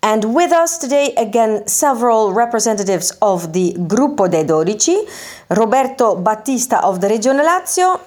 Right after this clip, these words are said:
and, uh, several members of Nordic Walking Club Castelli Romani.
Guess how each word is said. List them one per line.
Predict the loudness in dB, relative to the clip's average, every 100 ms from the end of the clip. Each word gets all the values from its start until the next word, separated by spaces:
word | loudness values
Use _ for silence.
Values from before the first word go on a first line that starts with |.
| -8
and, | -2 0 0 -2 0
uh, | 2 2
several | 0 0 2 2
members | 2 0 0 -2 0
of | 0 0 -4 -4
Nordic | 0 2 2 0
Walking | 0 0 0 -2
Club | -2 0 0 0 -4
Castelli | -4 0 0 2 0 -2 2
Romani. | 2 2 0 -2 -6